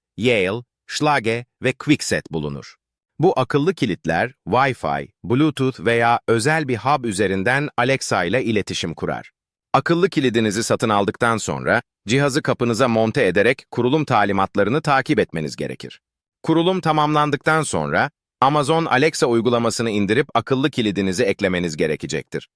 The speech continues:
Alexa uygulamasında Cihazlar sekmesine gidin ve Cihaz Ekle seçeneğini seçin. Çoğu akıllı kilit, Alexa Skill mağazasında kendi uygulamasına sahiptir. Bu skill'i etkinleştirip hesabınızı bağladıktan sonra,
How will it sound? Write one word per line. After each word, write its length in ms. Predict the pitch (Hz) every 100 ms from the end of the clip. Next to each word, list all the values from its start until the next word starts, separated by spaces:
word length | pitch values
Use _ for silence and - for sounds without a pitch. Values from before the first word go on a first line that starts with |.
| _ _ _
Alexa 340 | 135 170 170 151
uygulamasında 840 | 117 104 110 104 101 107 101 139 101
Cihazlar 580 | 98 113 120 104 135 123
sekmesine 600 | - 90 92 - 95 85
gidin 360 | 85 113 170 - _ -
ve 240 | 143 123
Cihaz 360 | 98 139 156 120
Ekle 280 | 117 - 139
seçeneğini 560 | - 107 113 101 90 85
seçin. 400 | 85 - 80 - _ _ _ -
Çoğu 340 | 202 202 175 -
akıllı 380 | 123 147 139
kilit, 360 | - 80 110 - _ -
Alexa 380 | 131 143 -
Skill 280 | 117 - 147
mağazasında 680 | 123 110 107 104 104 107 110
kendi 260 | 120 120
uygulamasına 680 | 123 107 101 92 92 101 90
sahiptir. 640 | - 85 85 76 85 - _ _ _ -
Bu 120 | 202
skill'i 300 | - 165 143
etkinleştirip 800 | 131 113 - 117 113 - 120 120
hesabınızı 640 | 113 - 117 113 123 120
bağladıktan 540 | 110 101 104 107 127 123
sonra, 480 | - 82 78 113